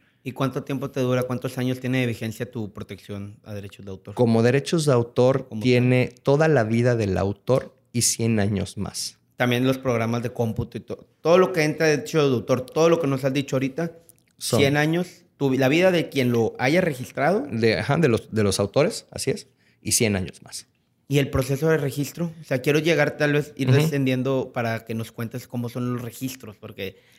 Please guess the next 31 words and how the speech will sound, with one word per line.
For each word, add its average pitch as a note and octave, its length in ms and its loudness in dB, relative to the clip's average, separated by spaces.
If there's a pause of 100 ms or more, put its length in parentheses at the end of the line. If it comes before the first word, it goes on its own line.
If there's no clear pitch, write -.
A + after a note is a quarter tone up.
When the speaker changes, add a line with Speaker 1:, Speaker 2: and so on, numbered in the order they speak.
(100)
Speaker 1:
es A#2+ 120 -2
lo C#3 120 2
que D#3 100 0
mucha C#3 260 0
gente C#3+ 240 -2
que D3 100 -4
le C3 60 2
estuve C3 240 0
platicando B2+ 480 -2
que A#2+ 80 -8
te B2 100 -8
iba A#2+ 80 0
a B2 80 -6
tener B2+ 240 0
aquí, B2 300 -2
Speaker 2:
Ujú. C#3 320 2 (100)
Speaker 1:
me A#2+ 100 -2
decían, A#2+ 280 0
"Oye, C3+ 260 2
pregúntale C3+ 840 0 (600)
cómo D3 260 2
se D3+ 100 0
registra", C3 480 -2
o G#2+ 40 -4
sea, A2 180 -2
porque A2 240 -8
como A#2+ 240 0
nos A#2 140 0
dijiste B2 300 -4
un F3 100 -2
principio, D#3+ 520 -2